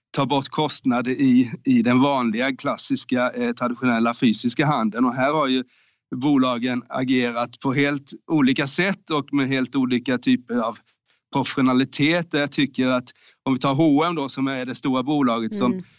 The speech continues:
Speaker 1: så var de lite sena i startblocken. Carl-Johan Persson fortsatte att öka antalet butiker med ett par hundra om året, eh, lite för länge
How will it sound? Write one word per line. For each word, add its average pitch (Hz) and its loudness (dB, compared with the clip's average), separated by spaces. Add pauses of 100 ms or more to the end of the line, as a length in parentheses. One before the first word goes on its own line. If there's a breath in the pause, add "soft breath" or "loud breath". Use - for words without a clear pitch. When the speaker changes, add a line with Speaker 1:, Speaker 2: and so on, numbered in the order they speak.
(240 loud breath)
Speaker 1:
så 156 -2
var 170 0
de 165 -6
lite 156 -4
sena 143 -4
i 127 -8
startblocken. 131 -8
Carl-Johan 139 0
Persson 147 -2
fortsatte 139 -4
att 139 -4
öka 143 0
antalet 135 -2 (200)
butiker 131 -4
med 123 -2
ett 123 -12 (320)
par 120 0
hundra 120 4
om 123 6
året, 120 0
eh, 131 -4 (180)
lite 135 2
för 147 0
länge 190 2